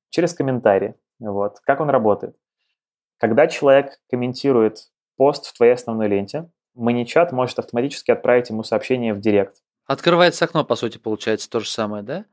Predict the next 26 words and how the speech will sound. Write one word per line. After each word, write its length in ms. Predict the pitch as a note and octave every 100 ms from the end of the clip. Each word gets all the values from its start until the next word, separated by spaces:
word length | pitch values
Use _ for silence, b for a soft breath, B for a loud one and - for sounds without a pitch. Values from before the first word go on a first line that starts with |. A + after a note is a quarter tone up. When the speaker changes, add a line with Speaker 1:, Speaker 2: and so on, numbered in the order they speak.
| -
Speaker 1:
Не 160 | B2 B2+
совсем, 640 | D#3 - - G#2+ B2 D3+ _ _ A#2+
не 60 |
Speaker 2:
Нет? 60 | C3+ B2
Speaker 1:
совсем. 360 | - A2 G#2+ -
Открывается 680 | C3 C3 B2+ C3 D#3+ E3+ C3+
возможность 560 | B2 A#2 D#3 D#3+ D#3 A2+
отправить 380 | - C3 C3
одно 200 | A2+ A#2
сообщение. 600 | B2 A#2 - G2+ G2 - _ _ -
Speaker 2:
А, 160 | B2 G2+
только 340 | A#2+ A2 C#3
одно. 240 | C#3+ A#2 G2+
Speaker 1:
Окно, 540 | A#2 C3 C3+ E3 D3
да, 240 | A#2 G2+ G2+
окно 360 | - - C3+
не 80 | D#3
открывается. 600 | C#3+ C3+ B2+ G#2+ G#2+ -
Окно 200 | A2+ D#3+
откроется, 360 | D#3 D3+ D3 -
когда 160 | A#2+
человек 240 | A#2 B2 A#2+
ответит 300 | A#2+ A2 G#2
на 60 |
это 100 | G2
сообщение. 480 | - G#2+ - A2+ G2